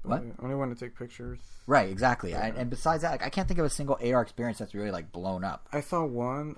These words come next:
Speaker 2: Oh, wait, it hasn't blown up 'cause I don't even think it's available to the public or gonna be made available. But when I was at G D C,
Speaker 1: Mm-hmm.
Speaker 2: there was a
Speaker 1: The shirt of which you're wearing
Speaker 2: on
Speaker 1: right now.
Speaker 2: on
Speaker 1: Well, you're wearing, well, Unity, but same
Speaker 2: When I
Speaker 1: difference.
Speaker 2: was, uh,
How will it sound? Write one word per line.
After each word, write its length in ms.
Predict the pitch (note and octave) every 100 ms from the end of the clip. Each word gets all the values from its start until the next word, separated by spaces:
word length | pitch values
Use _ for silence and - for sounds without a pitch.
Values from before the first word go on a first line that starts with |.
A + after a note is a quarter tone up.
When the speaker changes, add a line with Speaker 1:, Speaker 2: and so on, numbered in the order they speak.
| -
Speaker 2:
Oh, 120 | C#3
wait, 160 | C#3+ C#3
it 20 |
hasn't 240 | D#3+ D3+
blown 160 | A#2+ A#2+
up 80 | A#2
'cause 100 | A#2+
I 40 |
don't 80 | A#2
even 120 | A2
think 140 | A#2
it's 160 | A#2 - -
available 400 | B2+ A#2 A#2 A#2
to 60 | A2+
the 100 | G#2
public 380 | - A#2 A2+ -
or 60 | A2
gonna 180 | A#2+
be 100 | A#2 A2
made 160 | -
available. 540 | - A#2+ A2+ A2 A2+ A2
But 80 | A#2+
when 120 | A#2
I 60 | B2
was 180 | B2+ A#2+
at 120 | A#2
G 140 | A2+
D 80 | A2+
C, 420 | A2+ A#2+ A#2 A2+ A2 - A#2+
Speaker 1:
Mm-hmm. 220 | A#2 G2+ - -
Speaker 2:
there 180 | B2 B2
was 240 | B2 B2 B2
a 580 | A#2 A2+ A2+ A2 A2+ - - - - - -
Speaker 1:
The 100 | A#2+
shirt 260 | - C3+ D3
of 120 | F#2+
which 240 | G#2 -
you're 100 | G3+
wearing 160 | C3 C3
Speaker 2:
on 80 | A2
Speaker 1:
right 100 | A2
now. 180 | C3 - - -
Speaker 2:
on 140 | B2+
Speaker 1:
Well, 160 | B2+ C3
you're 100 | C3
wearing, 280 | A#2+ A2 F#2+
well, 220 | F#2 E2+ - -
Unity, 380 | G2 F2+ C2 B1
but 140 | - -
same 200 | - - -
Speaker 2:
When 140 | C3+
I 40 | C#3+
Speaker 1:
difference. 180 | D3+ C#3
Speaker 2:
was, 20 |
uh, 400 | C3 B2 A#2